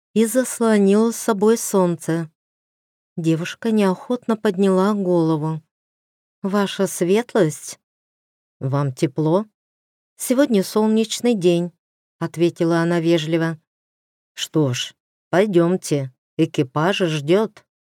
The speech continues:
Экипажем генерал назвал карету с гербом Лаисов, которой чаще всего ездила леди Лавиния вместе с Жени. Его не стали обдирать, просто закрыли куском черной ткани,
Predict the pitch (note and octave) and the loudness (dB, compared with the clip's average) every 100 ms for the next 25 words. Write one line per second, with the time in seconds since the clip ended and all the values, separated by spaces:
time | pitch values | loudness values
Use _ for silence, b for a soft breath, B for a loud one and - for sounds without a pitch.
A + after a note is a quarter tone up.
0 | _ _ _ _ _ _ _ _ - F#3+ | _ _ _ _ _ _ _ _ -4 -4
1 | - - G#3+ B3 A3 D#3+ D#3 D3+ F3+ G3 | -4 -8 -4 -2 -2 -2 -2 0 2 2
2 | G#3+ A3+ A3 G#3+ F#3+ A#3 A3+ - A3 A#3 | 2 2 2 0 0 0 0 0 0 0
3 | A3+ G#3+ F#3+ G3 G3+ F#3 A3+ A3 A3+ A#3+ | -2 -4 -2 0 0 0 2 2 2 2
4 | G3+ D#3+ - - C#3 _ _ - E3 F3 | 2 2 -2 -6 -6 _ _ -6 -2 0
5 | E3+ E3 - E3+ - F3+ - G#3 B3 B3 | 0 0 0 0 -2 -6 -4 -4 0 0
6 | A#3 G#3+ A3 A3 G#3 A3 G3 G#3 G#3+ A3 | 0 2 0 2 2 2 2 0 0 0
7 | B3 F#3+ D#3+ D3+ D3+ E3+ D#3+ - F3+ - | 2 2 0 -2 0 0 -2 -2 -2 -2
8 | G3+ A3 G#3+ D#3 C#3+ _ _ _ _ _ | -4 -2 0 -2 -6 _ _ _ _ _
9 | _ _ _ _ _ _ _ _ G#3+ G#3+ | _ _ _ _ _ _ _ _ 0 0
10 | A#3+ D4 C4 A#3+ - B3+ B3+ F3+ D#3+ C#3+ | 2 2 2 0 -4 -2 2 2 0 -2
11 | D3+ F#3 F3 D3+ - - _ _ _ _ | 2 2 2 -2 -8 -20 _ _ _ _
12 | - F#3+ A#3+ - G3 D#3 F3 - B3 A#3 | -4 -2 -2 -2 0 2 0 0 -2 0
13 | E3+ - F3 - F3+ E3+ - F3+ E3+ E3+ | 0 -2 -6 -2 -2 -2 0 -2 0 -4
14 | - G3+ A3 G#3 E3 | -6 -2 0 2 0